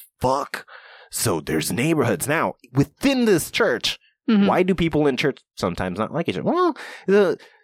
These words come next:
Speaker 1: Samantha over there, she's too risque.
Speaker 2: Yes.
Speaker 1: But Miranda's kind of a prude.
Speaker 2: Mm-hmm.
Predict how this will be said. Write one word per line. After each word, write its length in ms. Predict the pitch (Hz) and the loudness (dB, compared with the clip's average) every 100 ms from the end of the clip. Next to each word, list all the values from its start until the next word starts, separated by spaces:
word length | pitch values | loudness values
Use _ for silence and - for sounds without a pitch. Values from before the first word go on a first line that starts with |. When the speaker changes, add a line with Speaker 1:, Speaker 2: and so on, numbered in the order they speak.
| - | -6
Speaker 1:
Samantha 580 | - 208 220 220 220 175 | -2 0 0 0 2 0
over 200 | 120 107 | 0 0
there, 360 | 107 95 92 - _ _ _ - | 0 0 -2 -6 _ _ _ -6
she's 300 | 156 202 190 | 0 0 0
too 180 | - 226 | 0 0
risque. 880 | 180 131 - - 120 92 53 - - _ _ _ _ 571 359 | 2 -2 -4 -6 -4 -4 -6 -16 -20 _ _ _ _ -12 -4
Speaker 2:
Yes. 460 | 202 165 165 120 | -2 -2 -4 -4
Speaker 1:
But 540 | 233 233 185 - - - _ _ _ _ _ - | 0 0 0 -2 -6 -8 _ _ _ _ _ -6
Miranda's 640 | 147 175 160 226 240 190 | 0 0 2 0 0 -2
kind 180 | - 214 | -2 -2
of 100 | 214 | 0
a 60 | 202 | -2
prude. 480 | - 277 240 - - _ _ _ _ - | 0 2 2 0 -4 _ _ _ _ 2
Speaker 2:
Mm-hmm. 360 | 220 202 185 | 4 4 0